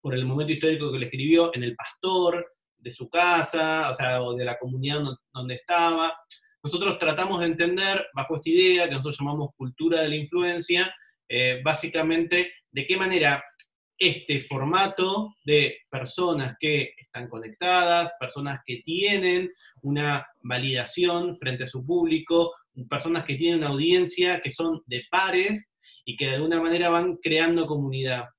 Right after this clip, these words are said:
Y que esto es algo que se puede explicar, eh, cómo va transformando, por un lado, la comunicación de la forma tradicional. Hoy seguimos quizás más a un periodista que por el medio.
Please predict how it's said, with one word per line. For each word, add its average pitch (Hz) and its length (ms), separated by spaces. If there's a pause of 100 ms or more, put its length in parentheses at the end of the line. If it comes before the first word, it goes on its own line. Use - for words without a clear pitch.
(140)
Y 131 120
que 185 160
esto 185 300
es 196 280
algo 151 280
que 127 80
se 135 120
puede 160 220
explicar, 226 540 (380)
eh, 135 500
cómo 165 220
va 160 180
transformando, 190 1200 (160)
por 143 140
un 151 80
lado, 160 360
la 131 200
comunicación 127 1080
de 127 60
la 127 120
forma 139 300
tradicional. 175 720 (200)
Hoy 160 120
seguimos 147 420
quizás 151 600 (100)
más 143 240
a 151 60
un 143 100
periodista 139 580
que 131 120
por 123 120
el 127 120
medio. 180 560